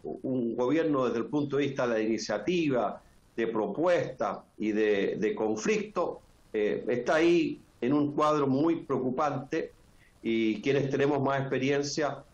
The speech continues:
miramos esto con profunda preocupación. Y ojalá que de este diálogo que va a haber hoy día, eh, con los dos presidentes de ambas cámaras pueda salir algo positivo para que, eh, efectivamente se puedan hacer cosas,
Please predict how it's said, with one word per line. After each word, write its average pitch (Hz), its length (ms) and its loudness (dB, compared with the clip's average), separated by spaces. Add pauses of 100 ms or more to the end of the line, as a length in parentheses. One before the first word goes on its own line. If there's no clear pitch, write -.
(240)
miramos 135 460 0
esto 139 300 -2
con 113 160 -4
profunda 135 440 0
preocupación. 110 800 -2 (220)
Y 110 80 -2
ojalá 135 420 0
que 113 320 -2 (320)
de 117 120 -4
este 127 180 -2
diálogo 131 480 2
que 117 80 0
va 110 60 2
a - 20 2
haber 127 160 0
hoy 117 180 2
día, 131 480 0 (380)
eh, 101 220 -6
con 104 180 -2
los 101 140 -2
dos 135 160 -4
presidentes 131 500 -4
de 120 140 2
ambas 120 280 -2
cámaras 131 440 -2
pueda 127 160 0
salir 120 420 -2
algo 120 300 -2
positivo 120 760 -2 (440)
para 110 340 0
que, 101 380 0
eh, - 120 -6 (280)
efectivamente 131 760 -2
se 120 160 -4
puedan 120 200 0
hacer 113 320 -2
cosas, 123 460 -4